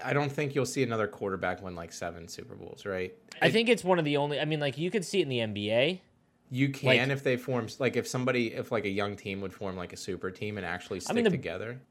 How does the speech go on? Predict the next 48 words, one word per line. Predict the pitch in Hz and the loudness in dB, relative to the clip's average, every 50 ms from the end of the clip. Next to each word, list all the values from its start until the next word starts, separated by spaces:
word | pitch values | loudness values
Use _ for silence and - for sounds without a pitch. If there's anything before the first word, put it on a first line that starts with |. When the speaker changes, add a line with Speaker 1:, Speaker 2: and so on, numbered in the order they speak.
| _ _ _ _ _ _ _ _ _ _ _ _ _ _ _ _ - | _ _ _ _ _ _ _ _ _ _ _ _ _ _ _ _ 0
Speaker 2:
Yeah, | - 175 165 143 | 4 6 8 8
like, | 131 123 | 8 6
I | 151 147 147 | 4 2 4
feel | 175 190 | 6 6
like | 175 160 147 | 4 6 4
the | 165 131 | 0 0
Golden | 117 131 139 151 147 147 | 4 4 4 4 4 2
State | 135 - - 147 139 143 156 151 - | -2 -2 0 2 4 4 2 2 0
winning | 127 139 131 135 131 | 0 0 0 0 0
it | 127 127 | -2 -4
this | 135 - - | -4 -2 0
year | 135 123 | 0 0
again | 110 107 123 120 120 127 131 135 - | 0 2 2 4 4 2 0 -2 -4
has, | - 123 120 | -2 -2 -2
like, | 117 104 | 0 -2
a | 113 | -4
shot | - - - 131 117 120 123 | -4 -2 2 4 6 6 6
if | 127 - | 4 0
they | 120 113 | -2 -4
just | 107 - - | -4 -4 -4
stay | - 123 113 | -2 -2 0
together | 110 104 110 110 113 | 0 0 0 0 0
a | |
couple | - 135 110 | -2 -4 -6
more | 143 143 139 | -4 -4 -2
years. | 147 156 170 190 185 - - - | -2 -2 -4 -4 -6 -10 -14 -12
Speaker 1:
Yeah. | 139 135 101 78 58 76 110 - _ - - 117 | -6 -6 -4 -4 -4 -6 -8 -10 _ -16 -10 2
Speaker 2:
But | - 139 135 - - | 4 6 6 6 4
I | 151 | 4
think | 160 175 165 | 4 6 8
they've, | 165 156 151 | 6 4 6
what, | 139 147 131 | 6 2 4
won | 123 123 113 | 2 -2 -2
four? | - - - 139 143 180 196 208 226 226 - | -4 -6 -6 -2 0 0 0 0 -2 -4 0
Speaker 1:
They've | 143 123 120 | 2 2 2
won | 127 135 123 107 | 2 0 0 -2
four. | 98 - - 107 98 80 80 92 107 - _ _ _ _ _ _ _ _ _ _ _ _ _ _ | -4 -6 -8 -8 -6 -6 -6 -10 -10 -14 _ _ _ _ _ _ _ _ _ _ _ _ _ _
Speaker 2:
And, | - 139 143 139 139 131 127 123 123 - - | 0 4 4 4 4 4 2 -2 -6 -8 -8
you | - 147 143 | -6 -2 -2
know, | 131 127 127 | 0 0 0
I | 120 | 0
mean, | 147 165 160 160 | 0 0 0 0
even | 170 175 180 170 | 0 0 4 4
M | 156 160 170 | 4 4 4
J | 151 170 156 | 4 2 2
won | 147 143 131 120 | 2 0 -2 -2
six. | - - - - - 196 180 139 131 - - - - - - - _ - _ _ _ _ _ _ _ _ - | -4 -8 -10 -4 4 4 4 4 4 0 -6 -10 -10 -10 -12 -14 _ -20 _ _ _ _ _ _ _ _ 0
Um, | 131 131 131 131 127 123 120 120 120 117 113 95 - | 2 4 4 6 4 4 2 2 0 -6 -8 -10 -14